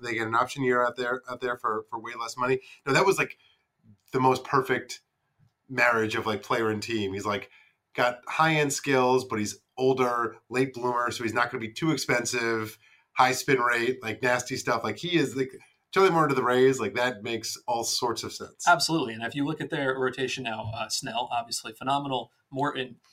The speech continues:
Speaker 2: uh, Tyler Glasnow, who really showed a lot after the trade. You know, they've got the trio of young guys who are injured, who you expect to get something from, Honeywell, De Leon, Anthony Banda,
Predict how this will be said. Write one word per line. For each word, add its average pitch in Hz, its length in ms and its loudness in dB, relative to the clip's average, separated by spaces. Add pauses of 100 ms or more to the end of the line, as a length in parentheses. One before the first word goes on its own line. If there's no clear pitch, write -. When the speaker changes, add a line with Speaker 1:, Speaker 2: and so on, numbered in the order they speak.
(220)
Speaker 2:
uh, 117 320 4
Tyler 151 280 2
Glasnow, 143 580 2
who 135 120 -6
really 127 260 -2
showed 131 180 -4
a 123 40 0
lot 123 180 2
after 120 200 -6
the 127 100 -6
trade. 123 340 -6 (280)
You 160 100 -6
know, - 60 0
they've 131 140 2
got 143 160 -2
the 131 80 -10
trio 170 380 -2
of 135 220 -2
young 135 200 -2
guys 127 260 0
who 131 80 -6
are 120 80 -6
injured, 139 400 -2
who 117 180 -12
you 113 120 -14
expect - 280 -10
to - 60 -20
get - 160 -20
something 131 360 -8
from, 131 200 -6
Honeywell, 127 640 -2 (220)
De 117 80 -12
Leon, 131 540 -4
Anthony 113 300 -10
Banda, 131 560 -2